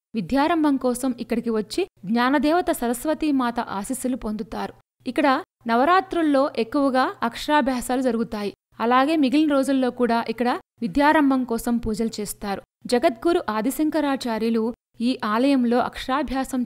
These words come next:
చేశారని కూడా చెప్తారు. ఆలయంలో ఎనిమిది రోజుల వార్షిక ఉత్సవాలు ఉత్రం నక్షత్రం రోజున ఆరటితో ముగుస్తాయి. విజయదశమి మరియు నవరాత్రులు ఇక్కడ సాంప్రదాయ పద్ధతిలో జరుపుకుంటారు.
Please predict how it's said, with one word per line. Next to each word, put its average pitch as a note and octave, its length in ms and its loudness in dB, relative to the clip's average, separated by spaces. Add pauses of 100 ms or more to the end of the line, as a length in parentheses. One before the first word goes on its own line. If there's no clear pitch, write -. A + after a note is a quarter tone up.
చేశారని A#3 400 -2
కూడా A#3 240 -2
చెప్తారు. G#3+ 560 -8 (300)
ఆలయంలో A#3+ 680 2
ఎనిమిది A3+ 280 0
రోజుల A#3+ 300 2
వార్షిక A3+ 480 -2
ఉత్సవాలు B3 720 2 (220)
ఉత్రం E4+ 380 0
నక్షత్రం B3 500 -2
రోజున A3 460 0
ఆరటితో A#3+ 520 0
ముగుస్తాయి. A3+ 680 -4 (240)
విజయదశమి C#4 600 2
మరియు A#3+ 260 2
నవరాత్రులు B3 760 0 (200)
ఇక్కడ A#3 160 0
సాంప్రదాయ B3 600 2
పద్ధతిలో A#3 440 -2
జరుపుకుంటారు. G3+ 800 -6